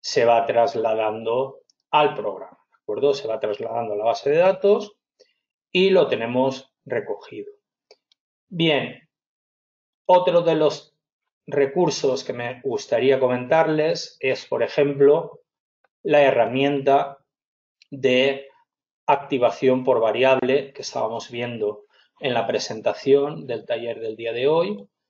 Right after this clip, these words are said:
La tenemos en el menú Métodos mixtos, activar documentos por variable.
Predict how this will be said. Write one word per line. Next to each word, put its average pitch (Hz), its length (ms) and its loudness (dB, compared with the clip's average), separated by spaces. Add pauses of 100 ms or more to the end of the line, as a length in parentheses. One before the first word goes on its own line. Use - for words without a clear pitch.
(180)
La 123 120 0
tenemos 117 380 -4
en 117 80 -8
el 113 80 -8
menú 127 280 -2
Métodos 113 500 -2
mixtos, 190 680 -2 (640)
activar 139 500 4
documentos 127 560 0
por 110 200 -6
variable. 104 500 -10